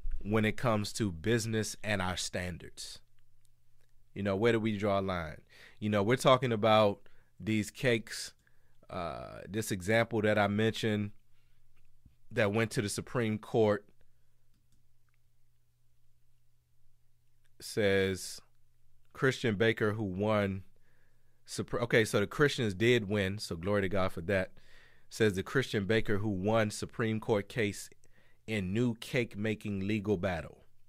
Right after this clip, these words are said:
So it's a couple things we gotta understand. Those people who are not yet born again, let's pray for them. We're not gonna judge them 'cause we haven't come here to judge the world.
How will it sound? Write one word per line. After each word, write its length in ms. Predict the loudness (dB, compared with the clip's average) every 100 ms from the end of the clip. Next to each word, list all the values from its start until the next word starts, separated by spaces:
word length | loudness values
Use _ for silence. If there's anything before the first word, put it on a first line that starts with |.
| -20 -20 -20 -20 -20 -20 -20 -20 _ -20 -20 -20 -20 -6
So 380 | 4 4 4 -4 -18 -20 -6
it's 160 | -4
a 60 | -2
couple 260 | -2 -2 0
things 260 | 0 0
we 80 | 0
gotta 220 | 2 4
understand. 600 | 4 0 -6 -6 -4 -6 -12 -20 -20 -20 _ -20 -20 _ -20 -20 -20 -20 -20 -20
Those 360 | -8 0 2 2
people 320 | -4 -6 -4
who 140 | 0 0
are 60 |
not 240 | 2 0 2
yet 240 | 2 2
born 200 | 0 0
again, 260 | 0 0 0
let's 160 | -2
pray 240 | 0 2 2
for 140 | 0
them. 180 | -2 0
We're 60 |
not 180 | 0 2
gonna 180 | 0 -2
judge 320 | 0 2 2
them 240 | 0 -2 -2
'cause 180 | -6
we 120 | -2 0
haven't 180 | 0
come 220 | -2 -4 -2
here 120 | -4
to 120 | -4
judge 360 | -4 -2 -2 -4
the 100 | -4
world. 540 | 0 0 0 -2 -8